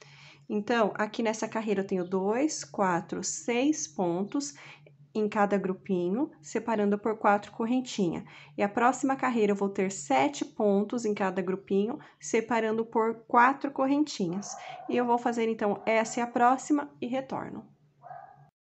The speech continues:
Voltei pra iniciarmos a carreira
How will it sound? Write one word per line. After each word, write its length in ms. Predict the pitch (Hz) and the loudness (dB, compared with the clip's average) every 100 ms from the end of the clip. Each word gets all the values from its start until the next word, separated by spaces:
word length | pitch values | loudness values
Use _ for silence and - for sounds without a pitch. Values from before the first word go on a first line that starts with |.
| _ _ _ _ _ _ _ _ _ _ _ _ - - | _ _ _ _ _ _ _ _ _ _ _ _ -18 -12
Voltei 840 | 220 220 247 277 202 180 233 320 - - - | -4 2 2 2 0 2 0 -2 -14 -20 -6
pra 100 | 226 | -2
iniciarmos 800 | 240 240 - 175 165 226 277 - | 0 -2 0 0 2 0 -4 -4
a 140 | 214 214 | -2 -2
carreira 600 | 214 208 196 202 254 | -2 -2 0 0 0